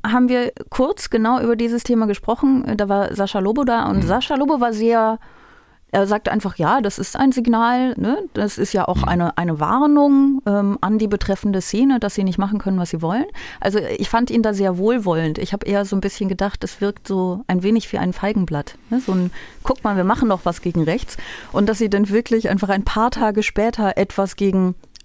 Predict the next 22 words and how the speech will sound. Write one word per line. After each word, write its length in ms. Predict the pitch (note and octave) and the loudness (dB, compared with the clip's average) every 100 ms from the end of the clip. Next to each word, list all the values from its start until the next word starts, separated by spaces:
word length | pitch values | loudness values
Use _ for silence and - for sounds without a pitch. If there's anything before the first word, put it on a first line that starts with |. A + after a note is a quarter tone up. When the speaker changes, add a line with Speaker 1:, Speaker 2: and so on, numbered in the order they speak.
| - | -2
Speaker 1:
das, 240 | F3 - | -2 0
was 200 | F3+ F3 | -2 0
links 380 | E3+ G3+ C4 - | 2 4 2 2
wahrgenommen 540 | E3 D#3+ D#3+ D#3 D#3 | 0 0 0 2 2
wird, 200 | D#3 G3 | 0 -2
wobei 200 | - D#3+ | -2 -2
ich 80 | D3+ | -4
es 100 | D#3+ | -6
für 300 | - - D#3+ - | -8 -6 -6 -4
absoluten 460 | - E3 - E3 E3 | -4 -4 -4 -4 0
Unsinn 360 | F3+ F3+ E3 | 0 2 0
halte, 240 | D#3 D#3 D#3 | 0 -2 -4
dass 240 | D#3 - - - - - - | -4 -6 -12 -16 -20 -8 -6
die 80 | |
Klimakatastrophe 840 | E3 G3 F3+ F3+ E3 E3+ - E3+ - | -2 0 2 2 0 -2 0 0 0
als 140 | D#3+ | 0
solche 260 | D#3+ D#3+ - | 0 0 0
zu 140 | - | 0
erkennen 380 | - - E3 D#3+ | -2 0 0 2
links 380 | D#3 F3 A#3 - | 2 2 2 0
sein 280 | - - - | -2 2 2
soll. 260 | F#3 G3+ | 4 2